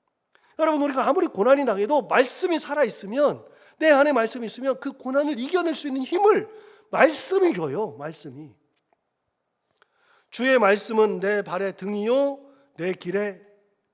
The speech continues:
빛이니이다." 시편 백십구 편 백오 절. 여러분, 이게 다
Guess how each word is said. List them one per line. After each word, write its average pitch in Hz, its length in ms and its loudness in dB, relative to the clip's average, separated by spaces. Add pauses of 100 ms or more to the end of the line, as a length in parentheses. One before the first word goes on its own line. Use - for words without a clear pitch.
빛이니이다." 180 800 -8
시편 226 300 -8
백십구 175 300 -14
편 262 260 0 (420)
백오 214 380 -8
절. 165 300 0 (320)
여러분, 294 320 0
이게 269 220 -2
다 208 680 -4